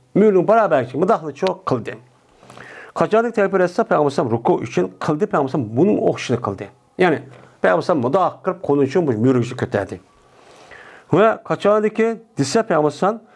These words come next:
Səmiyallahu limen hamidə desə, yəni rukudan baş götürüb, o çat qıldı Peyğəmbər sallam bunun oxşunu qıldı. Yəni rukuda baş götürüb almış qıldı.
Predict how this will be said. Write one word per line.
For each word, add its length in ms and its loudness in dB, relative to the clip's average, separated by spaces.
Səmiyallahu 800 0
limen 380 2
hamidə 400 0
desə, 240 -2
yəni 300 0
rukudan 320 2
baş 160 0
götürüb, 380 -2
o 160 0
çat 160 2
qıldı 240 -2
Peyğəmbər 220 2
sallam 140 0
bunun 200 2
oxşunu 260 -4
qıldı. 280 -2
Yəni 240 2
rukuda 300 0
baş 120 -2
götürüb 300 -2
almış 180 -6
qıldı. 400 -10